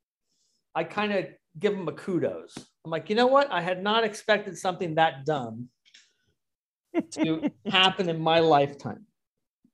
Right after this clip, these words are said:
Speaker 1: Like Phil
Speaker 2: Yeah.
Speaker 1: Mickelson. Phil Mickelson's a great example.
Speaker 2: Oh,
Speaker 1: That
Speaker 2: yeah.
Speaker 1: was just the dumbest, I mean, the most
Speaker 2: Yeah.
Speaker 1: self-destructive, stupid thing you could do.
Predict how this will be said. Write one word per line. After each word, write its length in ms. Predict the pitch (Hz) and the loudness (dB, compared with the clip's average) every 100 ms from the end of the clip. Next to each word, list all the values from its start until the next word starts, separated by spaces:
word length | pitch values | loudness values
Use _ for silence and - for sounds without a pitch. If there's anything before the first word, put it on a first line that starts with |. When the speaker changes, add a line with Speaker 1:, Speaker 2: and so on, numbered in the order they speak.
| _ _ | _ _
Speaker 1:
Like 320 | 247 254 262 | 8 8 8
Phil 260 | - 330 320 | 6 8 8
Speaker 2:
Yeah. 120 | 294 | 8
Speaker 1:
Mickelson. 580 | 349 359 359 262 - - | 6 4 4 4 2 6
Phil 220 | 254 285 | 6 8
Mickelson's 500 | 294 339 370 262 156 | 6 4 2 0 -2
a 80 | 180 | -2
great 240 | 190 220 | 4 4
example. 560 | 226 196 226 311 - - _ _ _ _ _ _ | 4 2 0 0 -6 -20 _ _ _ _ _ _
Speaker 2:
Oh, 220 | 143 123 | 4 6
Speaker 1:
That 180 | 143 208 | 6 6
Speaker 2:
yeah. 280 | 98 98 92 | 6 4 4
Speaker 1:
was 120 | 85 - 202 | 0 -2 4
just 320 | 214 208 - | 4 4 0
the 80 | 190 | 0
dumbest, 840 | 160 165 196 208 247 240 - - _ _ _ _ _ _ _ _ _ _ _ _ _ _ _ _ _ _ _ _ - | 0 4 4 6 4 0 -12 -20 _ _ _ _ _ _ _ _ _ _ _ _ _ _ _ _ _ _ _ _ -2
I 60 | 196 | 2
mean, 140 | 196 | 4
the 80 | 196 | 4
most 260 | 190 208 220 | 6 6 6
Speaker 2:
Yeah. 80 | |
Speaker 1:
self-destructive, 960 | 233 254 - 240 - 240 233 - 254 226 | 6 4 0 -8 -2 2 2 0 -4 -4
stupid 520 | - - 240 240 202 | -4 0 2 0 -2
thing 200 | 233 233 | -2 -2
you 120 | 220 | -4
could 140 | 226 226 | -4 -4
do. 240 | 339 - | -6 -10